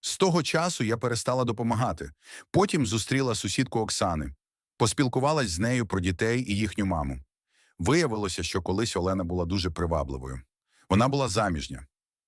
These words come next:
Разом із чоловіком вони мали двоє дітей,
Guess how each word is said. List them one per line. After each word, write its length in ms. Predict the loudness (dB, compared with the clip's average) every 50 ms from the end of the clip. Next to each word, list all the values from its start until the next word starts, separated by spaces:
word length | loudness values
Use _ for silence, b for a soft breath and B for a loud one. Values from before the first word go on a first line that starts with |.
| _ _ _ _ 0
Разом 380 | 2 2 2 2 2 2 0
із 80 | 0 0
чоловіком 600 | 0 0 0 2 2 2 0 0 0 -2 -2 0
вони 180 | 0 0 0 0
мали 280 | 0 0 0 0 0
двоє 280 | 0 0 0 2 0 0
дітей, 520 | 0 -2 -2 0 -2 -2 -2 -4 -6 -8